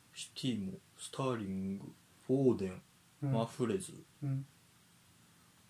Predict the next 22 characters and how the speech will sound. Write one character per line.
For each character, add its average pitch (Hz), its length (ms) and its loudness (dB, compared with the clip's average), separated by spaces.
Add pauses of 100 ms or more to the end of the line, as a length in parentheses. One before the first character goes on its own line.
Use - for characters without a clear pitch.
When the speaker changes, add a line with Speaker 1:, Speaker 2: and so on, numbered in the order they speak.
(240)
Speaker 1:
あ - 80 -20
と - 100 -8
誰 98 160 -2
出 104 120 -14
て 113 100 -4
る 98 100 -2
っ - 40 -14
け、 80 80 -6
ま 85 80 -6
あ、 - 120 -12
グ 117 100 0
リ 123 140 8
ー - 40 6
リ 101 60 0
ッ - 20 0
シ - 220 -2
ュ。 82 80 -6 (260)
Speaker 2:
う 143 40 0
ん。 139 220 -2 (120)
Speaker 1:
み 127 140 4
ん 190 100 8
な 107 140 6